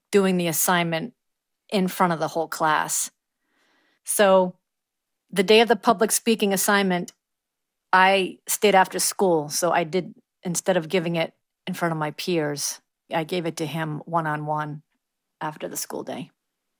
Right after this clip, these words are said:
And we sat down and I recited my poem. And I don't remember if I stuttered, but he looked at me when I was finished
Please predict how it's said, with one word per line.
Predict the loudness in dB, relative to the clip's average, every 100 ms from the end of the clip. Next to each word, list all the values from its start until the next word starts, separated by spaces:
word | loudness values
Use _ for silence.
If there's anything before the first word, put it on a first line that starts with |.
| _ -4
And | 0
we | 0
sat | 2 2 2
down | -2 -2 -4 -6
and | -6 -4
I | -4 -2 -4 -8 _ _ -20 -20 _ _ _ _ _ _
recited | -2 0 2 0
my | -2 -4
poem. | -4 -6 -4 -6 -10 _ _ _ _ _ _ _ _ _ _ -4
And | 2
I | 4
don't | 4
remember | 2 2 4 6 6
if | 4 4
I | 0
stuttered, | 2 2 2 0 _ _ _ _ _ _ _ _ _ _
but | -8
he | -2 0 0
looked | 0 -2 0
at | -2
me | -2 -2
when | 0
I | 0
was | 0 -2
finished | -2 0 0 -4 -6